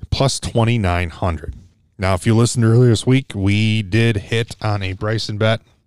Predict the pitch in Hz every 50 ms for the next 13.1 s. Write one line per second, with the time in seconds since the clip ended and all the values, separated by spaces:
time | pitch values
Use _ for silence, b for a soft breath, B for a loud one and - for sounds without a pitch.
0 | _ _ _ _ _ _ _ _ _ _ _ _ _ _ _ _ _ - - -
1 | 107 101 104 104 104 92 85 80 80 90 85 - - 131 127 - - - - -
2 | 120 120 - - - - - - - _ _ _ _ _ _ _ _ _ _ _
3 | _ _ _ _ _ _ _ _ _ _ _ _ _ _ _ _ _ - - 147
4 | 151 - - - - - 107 95 104 123 127 113 - - - - 117 107 110 98
5 | 92 82 - 98 - _ _ _ _ _ _ _ _ _ _ _ _ _ _ _
6 | _ _ _ - 104 120 123 - 165 131 107 95 - - 113 117 101 92 - -
7 | 87 - _ - 123 143 - - - - 120 101 92 - - 131 - - - 95
8 | - - - 127 117 - - 104 92 101 107 120 - - 117 101 92 - - 98
9 | 92 95 101 98 95 - - - - - - - 139 - - - 104 - - -
10 | - - 135 131 147 143 120 98 90 82 - 90 92 92 90 90 87 - _ _
11 | _ _ _ _ _ _ _ _ _ _ _ _ _ _ _ - 113 - - -
12 | 123 - - - - - 123 113 110 104 92 - - - 131 127 127 113 101 87
13 | 82 85